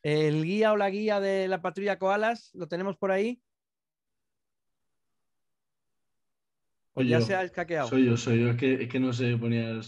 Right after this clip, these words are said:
Speaker 2: el
Speaker 1: Ah,
Speaker 2: sonido.
Speaker 1: Alex. Alex, venga, un, un pequeño speech, por favor.
Speaker 2: Pues nada, eh, nosotros nos reunimos para hacer la ficha y al terminarlo hicimos una pequeña votación y los
Speaker 1: Muy bien.
Speaker 2: compañeros, pues, me dieron la, la responsabilidad y,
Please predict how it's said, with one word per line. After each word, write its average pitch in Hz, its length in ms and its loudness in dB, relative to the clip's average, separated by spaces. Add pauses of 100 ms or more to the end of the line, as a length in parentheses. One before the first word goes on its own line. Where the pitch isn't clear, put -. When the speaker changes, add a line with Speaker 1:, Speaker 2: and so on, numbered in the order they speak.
Speaker 2:
el 113 240 -4
Speaker 1:
Ah, 151 260 0
Speaker 2:
sonido. 156 340 0 (100)
Speaker 1:
Alex. - 180 -10 (360)
Alex, 151 320 -2
venga, 151 420 -2
un, 160 220 -8
un 180 340 -2
pequeño 180 320 -2
speech, - 480 -4
por 131 120 -10
favor. 147 400 -2 (680)
Speaker 2:
Pues 110 140 -4
nada, 123 400 0 (120)
eh, 107 560 -2
nosotros 127 300 -2
nos 135 140 0
reunimos 131 320 0
para 120 140 -4
hacer 123 160 -4
la 123 140 -2
ficha 135 440 -6
y 120 140 -2
al 104 180 -8
terminarlo 110 680 -2
hicimos 104 360 -8
una 104 180 -8
pequeña 101 340 -6
votación 101 580 -6
y 95 420 -4
los 95 140 -6
Speaker 1:
Muy 123 100 -10
bien. 123 120 -2
Speaker 2:
compañeros, 107 400 -4
pues, 107 120 -6
me 101 120 -2
dieron 101 280 -4
la, 95 460 -6
la 101 120 -8
responsabilidad 101 880 -6
y, 98 380 -4